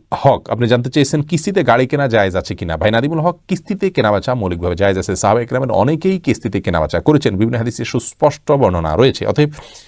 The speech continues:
কিস্তিতে অন্য যে কোনো জিনিস যেহেতু কেনা যায়, গাড়িও কেনা জায়েজ রয়েছে। তবে সেখানে, আহ, উম, বিস্তারিত, উম, আহ, মাসআলা রয়েছে যে কিছু কিছু, আহ, ক্ষেত্রে আপনার, আহ, কিস্তিতে কেনাবেচা করা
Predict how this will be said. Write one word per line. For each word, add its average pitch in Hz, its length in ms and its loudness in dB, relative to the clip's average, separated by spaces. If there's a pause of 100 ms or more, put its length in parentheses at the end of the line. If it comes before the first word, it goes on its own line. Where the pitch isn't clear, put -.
(240)
কিস্তিতে 170 420 0
অন্য 117 220 4
যে 107 100 2
কোনো 147 160 2
জিনিস 156 180 0
যেহেতু 135 200 2
কেনা 131 180 2
যায়, 123 280 2
গাড়িও 113 240 4
কেনা 95 420 0
জায়েজ 85 460 0
রয়েছে। 107 440 2
তবে 143 160 2
সেখানে, 139 360 -2 (380)
আহ, 92 640 0
উম, 92 320 -6
বিস্তারিত, 147 480 0
উম, 107 640 0
আহ, 90 360 -4
মাসআলা 95 680 0
রয়েছে 110 540 0 (320)
যে 101 180 0
কিছু 147 240 0
কিছু, 147 400 2
আহ, 107 320 -4
ক্ষেত্রে 127 500 2
আপনার, 95 420 0
আহ, 85 340 -2
কিস্তিতে 110 320 -2
কেনাবেচা 98 440 -2
করা 117 360 2